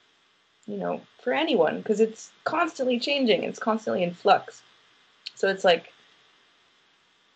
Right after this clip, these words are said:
I'm, I'm a person who thinks, like,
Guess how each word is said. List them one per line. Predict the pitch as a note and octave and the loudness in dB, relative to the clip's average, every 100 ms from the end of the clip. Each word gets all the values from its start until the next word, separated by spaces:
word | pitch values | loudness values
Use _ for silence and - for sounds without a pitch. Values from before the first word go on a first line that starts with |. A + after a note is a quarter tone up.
| _ _ _ _ _ - | _ _ _ _ _ -12
I'm, | G3 A#3 B3 A#3 | 0 2 2 0
I'm | - A#3+ | 0 0
a | C#4 | 4
person | C4 B3+ B3+ | 6 6 4
who | B3 A#3 | 4 4
thinks, | A3+ A#3 A#3 | 4 2 2
like, | G3+ F#3+ - | 0 0 -4